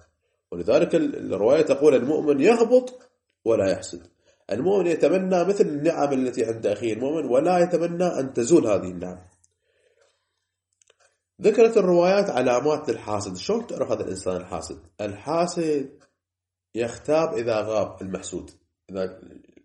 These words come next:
إذا غاب المحسود هو يخت-، إذا راح مو في مجلس موجود ياخذ غيبته، وإذا موجود هو يتملق له، وإذا أصابته مصيبة يشمت بها،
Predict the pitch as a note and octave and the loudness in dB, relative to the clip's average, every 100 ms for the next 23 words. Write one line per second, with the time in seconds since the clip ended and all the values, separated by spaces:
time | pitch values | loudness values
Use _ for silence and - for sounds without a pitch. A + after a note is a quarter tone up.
0 | _ - F#2+ G2 A#2 D3+ C#3 C#3+ - D#3+ | _ -8 -4 0 2 2 2 -2 -4 -4
1 | B2+ A2+ F#2+ - - G2 G2 G2 G2+ C#3+ | 0 0 -2 -8 -12 -6 -2 0 4 4
2 | - - - _ _ _ _ _ A2 C3 | 2 -2 -18 _ _ _ _ _ -2 0
3 | A#2 B2 A2+ A2 G#2 A2 G2+ C3+ C#3+ C3 | 0 -4 -4 -4 -6 -4 -2 0 0 2
4 | B2+ A2 G#2 - - _ _ _ _ _ | 0 -4 -8 -12 -20 _ _ _ _ _
5 | _ _ _ _ _ _ _ - - - | _ _ _ _ _ _ _ -20 -20 -4
6 | - A#2+ D3 D3+ D3 D3+ D3 G3+ F#3+ F#3 | 4 6 8 8 8 4 4 4 4 6
7 | D#3 C#3+ C3 B2+ A#2 A2 F2+ F2 - _ | 8 6 4 4 2 0 -2 -4 -16 _
8 | _ _ _ _ _ _ _ _ _ _ | _ _ _ _ _ _ _ _ _ _
9 | _ _ _ _ G#2+ A2+ C3+ D3+ D3+ F3+ | _ _ _ _ 0 2 4 4 4 4
10 | F#3 G#3+ G#3+ F#3+ A#3 G#3+ E3+ C#3+ A2+ F#2+ | 4 2 0 2 0 2 4 2 0 -4
11 | F2+ D#2+ | -6 -10